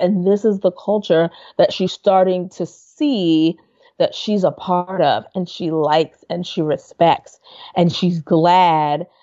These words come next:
that she understands as much Vietnamese as she does because she's able to, to become more immersed in what it means to be a Vietnamese American girl whose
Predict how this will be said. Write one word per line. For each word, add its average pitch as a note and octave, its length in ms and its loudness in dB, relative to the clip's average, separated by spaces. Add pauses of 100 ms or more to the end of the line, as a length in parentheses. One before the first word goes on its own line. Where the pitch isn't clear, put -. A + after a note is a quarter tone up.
(180)
that E3+ 340 0
she E3+ 340 -8
understands E3+ 640 -2
as - 120 -12
much - 280 -6
Vietnamese F3+ 580 -4
as E3 80 -4
she - 180 -6
does D#3 600 0 (420)
because E3+ 320 0
she's F3 480 -8
able D#3+ 380 2
to, D3+ 500 0 (760)
to - 140 2
become F3+ 380 0
more E3 340 4
immersed D#3 600 -2 (320)
in E3 160 0
what D#3 180 2
it - 80 -6
means D#3+ 540 -6
to F#3+ 120 -2
be D#3+ 580 0 (320)
a E3 140 2
Vietnamese D#3+ 640 0
American D#3 540 0
girl D#3+ 680 2 (300)
whose E3 800 -2